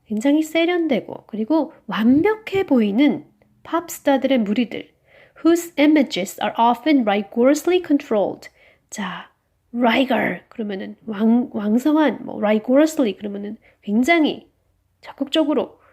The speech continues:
왕성하게 controlled. 이미지가 컨트롤돼요.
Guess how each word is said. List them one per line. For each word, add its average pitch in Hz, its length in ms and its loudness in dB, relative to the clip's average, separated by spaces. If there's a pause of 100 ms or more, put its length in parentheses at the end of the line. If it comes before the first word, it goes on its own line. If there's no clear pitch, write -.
(500)
왕성하게 240 760 0
controlled. 330 800 0 (580)
이미지가 262 720 0
컨트롤돼요. 302 720 -2